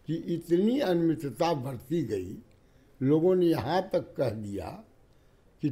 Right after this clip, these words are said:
टिकट नहीं बेचा उन्होंने, बल्कि जमीर अपना बेच दिया।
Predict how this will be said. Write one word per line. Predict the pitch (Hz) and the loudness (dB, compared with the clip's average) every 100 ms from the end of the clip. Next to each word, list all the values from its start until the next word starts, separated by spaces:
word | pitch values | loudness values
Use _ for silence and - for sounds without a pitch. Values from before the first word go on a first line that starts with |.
| - | -2
टिकट | 160 160 196 202 170 | -4 2 0 2 4
नहीं | 165 185 | 6 6
बेचा | 147 120 120 123 | 2 -4 -6 -6
उन्होंने, | 113 95 104 127 - - - - - - - | -6 -6 -6 -8 -10 -12 -20 -20 -20 -20 -2
बल्कि | 147 151 185 151 | 0 2 0 2
जमीर | 151 175 214 208 | 6 8 10 8
अपना | 156 - 123 113 | 6 0 -8 -8
बेच | 98 85 - | -8 -10 -14
दिया। | - - - | -18 -20 -20